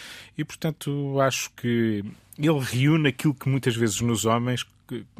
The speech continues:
nós, eh, eh, quando os anos passam, vamos percebendo. Todos nós somos muito contraditórios. Jorge Sampaio era um diplomata, o tal humanista, mas também é um homem que, eh, eh, racional, sempre exaustivo no estudo dos dossiês, ouvi-,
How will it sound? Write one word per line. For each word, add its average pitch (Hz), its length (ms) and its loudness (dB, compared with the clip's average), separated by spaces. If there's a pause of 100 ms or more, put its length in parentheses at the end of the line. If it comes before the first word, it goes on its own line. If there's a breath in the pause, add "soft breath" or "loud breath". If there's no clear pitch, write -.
(160)
nós, 110 500 -2
eh, 127 260 -12 (380 loud breath)
eh, 104 220 -6
quando 98 560 -4
os 101 140 -4
anos 110 200 -2
passam, 110 380 -2
vamos 104 260 -4
percebendo. 95 520 -4
Todos 113 300 -4
nós 117 200 0
somos 113 320 -2
muito 113 260 -2
contraditórios. 104 840 -4 (320 loud breath)
Jorge - 180 -2
Sampaio 101 560 0
era 104 220 0
um 127 180 -4
diplomata, 113 720 0
o 95 40 -2
tal 101 280 -4
humanista, 101 560 -2
mas 123 220 -2
também 120 300 0
é 117 60 2
um 117 140 2
homem 117 300 0
que, 117 320 -2 (400 loud breath)
eh, 104 500 -2
eh, 107 540 -10
racional, 113 640 2
sempre 107 560 -6 (320)
exaustivo 104 720 -2
no 95 100 -4
estudo 90 340 -10
dos 92 240 -12
dossiês, 104 640 -2
ouvi-, 95 360 -4